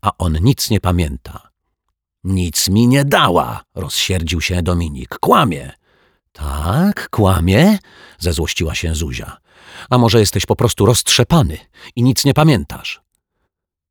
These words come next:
Detektyw Pozytywka odetchnął z ulgą, co zresztą wprawiło dzieci w zdumienie.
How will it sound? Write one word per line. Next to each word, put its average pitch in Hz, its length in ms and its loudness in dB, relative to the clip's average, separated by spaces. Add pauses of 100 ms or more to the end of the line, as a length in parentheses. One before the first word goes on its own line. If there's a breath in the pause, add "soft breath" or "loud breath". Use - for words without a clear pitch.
(340)
Detektyw 101 640 -6
Pozytywka 101 680 -2
odetchnął 78 1160 -4 (240)
z - 180 -6
ulgą, - 640 -12 (920)
co 82 160 -4
zresztą 76 380 -2
wprawiło 80 460 -2
dzieci 76 260 -8
w 95 60 -2
zdumienie. 95 560 -4